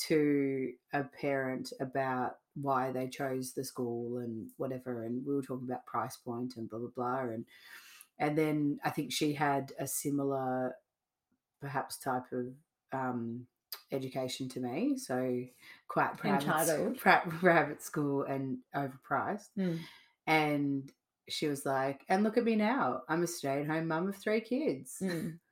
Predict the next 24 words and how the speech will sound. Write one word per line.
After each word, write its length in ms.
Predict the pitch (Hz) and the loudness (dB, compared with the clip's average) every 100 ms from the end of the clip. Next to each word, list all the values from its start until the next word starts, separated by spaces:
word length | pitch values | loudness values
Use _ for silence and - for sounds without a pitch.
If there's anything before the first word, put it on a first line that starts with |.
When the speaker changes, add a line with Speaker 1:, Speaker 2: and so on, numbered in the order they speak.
| _ _ - | _ _ -4
Speaker 1:
And 160 | 165 165 | 2 4
I 80 | 160 | 4
was 120 | 160 | 4
Speaker 2:
Yeah. 80 | 165 | 2
Speaker 1:
like, 100 | 151 151 | 2 2
"It's 300 | 156 - - 160 _ | -4 -4 -10 -12 _
very 320 | - 175 214 156 | 2 4 4 2
interesting, 460 | 143 143 - 143 | -2 -4 -4 -2
isn't 220 | 135 135 | -2 -2
it?" 180 | 139 120 | -2 -2
Like, 220 | 143 139 | -2 0
Speaker 2:
All 240 | 151 151 175 | 4 6 6
that 100 | 180 | 4
Speaker 1:
even 100 | 190 | 2
Speaker 2:
education. 880 | 202 247 - 262 254 202 185 190 185 196 | -4 -6 -4 -4 -4 -2 -2 -2 -4 2
Speaker 1:
Yeah, 400 | 202 294 165 127 | 4 8 8 6
and 340 | 165 170 165 - | 4 4 0 0
a 60 | 170 | 2
lot 160 | 165 | 4
of 160 | 165 - | 2 0
people 680 | 147 139 143 139 135 127 - | -2 -2 -2 -2 0 -2 2
kinda 240 | - 202 - | 8 8 8
Speaker 2:
Hey. 180 | 254 - _ _ | 2 -6 _ _
Speaker 1:
Oh. 200 | 170 147 | -6 -6